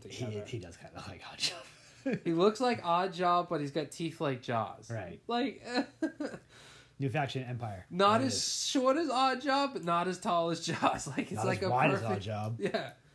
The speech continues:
Speaker 1: He
Speaker 2: like a perfect, like, medium. <laughs>
Speaker 1: He is definitely what Will wishes he could be, though. Uh, he,
Speaker 2: Yeah.
Speaker 1: he is what you need. You need a bodyguard. Even though
Speaker 2: Yeah.
Speaker 1: Ospreay is not little, like we said.
Speaker 2: No.
Speaker 1: He just flips around like he is. Oh, that's it for this week anyway. Oh, we should probably close it.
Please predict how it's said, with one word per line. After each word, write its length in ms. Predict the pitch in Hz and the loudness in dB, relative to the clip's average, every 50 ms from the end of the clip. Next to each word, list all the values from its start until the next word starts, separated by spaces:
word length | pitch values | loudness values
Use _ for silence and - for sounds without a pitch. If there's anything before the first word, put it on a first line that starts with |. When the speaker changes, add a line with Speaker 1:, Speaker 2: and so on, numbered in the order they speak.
| - - _ _ _ _ _ _ _ _ - _ _ _ - _ _ _ _ _ _ | -20 -20 _ _ _ _ _ _ _ _ -20 _ _ _ -20 _ _ _ _ _ _
Speaker 1:
He 100 | - 131 | -4 -4
Speaker 2:
like 160 | 135 202 202 214 | -2 -2 0 0
a 80 | 220 214 | -2 -2
perfect, 440 | - - 220 202 202 - 226 220 220 | 0 0 0 0 0 0 -2 0 0
like, 160 | 220 196 143 | 0 0 0
medium. 440 | 143 143 147 156 156 147 127 107 101 - - _ | -2 -4 -4 -2 -2 -4 -4 -6 -8 -14 -20 _
<laughs> 160 | _ - 135 | _ -6 -2
Speaker 1:
He 140 | 120 131 143 | 0 2 2
is 60 | 147 147 | 2 2
definitely 220 | 147 127 139 143 135 139 | 2 0 0 0 0 0
what 100 | 131 117 | -2 -2
Will 220 | 123 123 120 113 | -4 -4 -2 -4
wishes 300 | 110 113 113 - 113 92 | -4 -4 -4 -6 -6 -6
he 100 | 98 110 | -6 -6
could 180 | - 104 95 85 | -6 -8 -10 -10
be, 100 | 90 87 | -12 -14
though. 260 | 80 78 76 78 82 - - - | -14 -14 -14 -14 -16 -16 -18 -16
Uh, 260 | - 87 85 85 82 82 | -16 -14 -14 -14 -14 -8
he, 140 | - 127 131 | -2 -2 -2
Speaker 2:
Yeah. 100 | 131 127 - | 0 -2 -2
Speaker 1:
he 120 | 135 139 | -2 -2
is 60 | 135 117 | 0 0
what 120 | 135 131 | -2 -2
you 100 | 123 123 | -2 -4
need. 240 | 123 120 107 95 87 - _ _ _ _ _ - _ _ - | -4 -4 -6 -8 -10 -14 _ _ _ _ _ -20 _ _ -6
You 80 | 127 | -4
need 120 | 120 120 113 | -4 -2 0
a 40 | - | 0
bodyguard. 560 | 123 127 127 127 123 127 131 127 127 120 110 - _ - | 2 2 2 2 0 0 0 0 0 -2 -4 -8 _ -10
Even 100 | 135 135 143 | -6 -4 -4
though 140 | 139 151 - - - - | -4 -6 -8 -12 -14 -8
Speaker 2:
Yeah. 160 | 131 123 120 | -4 0 2
Speaker 1:
Ospreay 300 | 233 247 240 - 277 247 | 2 2 2 2 0 2
is 120 | 214 180 139 | 2 2 0
not 200 | 165 165 - 185 | -2 -4 -4 -2
little, 180 | 214 196 156 | -2 0 0
like 200 | 120 104 101 - | -2 -4 -6 -8
we 120 | - 107 104 | -8 -8 -6
said. 320 | - - 156 127 107 - - _ - - - - - - _ - | -2 -2 0 0 -2 -6 -10 _ -20 -20 -20 -20 -20 -20 _ -2
Speaker 2:
No. 360 | 156 185 208 185 135 117 107 - | 2 2 2 2 2 -2 -6 -6
Speaker 1:
He 80 | 143 | -4
just 120 | 139 131 - | -4 -4 -2
flips 180 | 175 139 - | -2 -2 0
around 140 | 147 143 151 | 0 0 0
like 100 | 143 113 | -2 -2
he 100 | 117 113 | -2 -4
is. 240 | 107 101 95 - - - _ _ _ _ _ _ - | -4 -6 -8 -12 -16 -20 _ _ _ _ _ _ -6
Oh, 80 | 135 139 | -4 -2
that's 220 | 139 151 156 - | 0 0 2 2
it 80 | 208 202 | 2 2
for 60 | - | 2
this 120 | 156 143 - | 0 0 0
week 120 | 143 - | 0 0
anyway. 360 | 139 139 135 120 117 113 107 - - | 2 2 2 0 0 -2 -4 -6 -6
Oh, 60 | 110 | -6
we 80 | 113 127 | -6 -6
should 60 | - | -4
probably 180 | - 190 127 - - - - | -4 -6 -6 -6 -10 -14 -8
close 200 | - 139 127 113 | -6 -4 -4 -4
it. 140 | 98 - | -6 -10